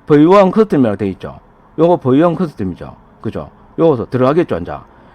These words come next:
내가 요 밑에 하나 더 추가시켜 볼게요. 요, 요거를 하고 요런 식으로 해서 커서가 일로 왔죠. 내가 그, 어? 여기서 엔터를 치면 내려가거든요. 그럼 요 있죠. 추가 있죠.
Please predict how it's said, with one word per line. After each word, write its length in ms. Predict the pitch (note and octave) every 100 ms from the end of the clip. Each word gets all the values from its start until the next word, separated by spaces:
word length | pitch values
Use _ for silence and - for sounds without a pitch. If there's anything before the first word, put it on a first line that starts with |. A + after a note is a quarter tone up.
| -
내가 220 | D#3+ D#3+
요 120 | D#3
밑에 240 | G3 A3+
하나 240 | D3+ B2+ A#2
더 140 | A2+
추가시켜 480 | G#2+ D3+ D3 - C3+
볼게요. 260 | F2+ C#2+ C2+ A2
요, 180 | C3 A#2+
요거를 500 | E3 F#3 F3+ B2+ A#2 - - _
하고 420 | C#3+ C#3 G2+ E2+
요런 220 | A2+ D3
식으로 280 | C3+ A#2 F#2+
해서 360 | F#2+ G2 D3 C3+ - -
커서가 320 | F#3+ F#3 B2
일로 160 | A2 A2
왔죠. 400 | E2+ - B2+ A#2 - _ _
내가 160 | - A#2
그, 160 | - -
어? 240 | - G#2 C#3 _ _ _ -
여기서 240 | B2+ A2+
엔터를 280 | B2+ D3+ C3+
치면 520 | - A2+ G#2 A2 G2+
내려가거든요. 640 | A2+ B2+ G2 G2 D#2+ C#2 C2+
그럼 240 | - D#3+ D3+
요 140 | F3+
있죠. 160 | D#3+ G2+
추가 260 | - E3
있죠. 400 | F#3 G3 G#2 C#2+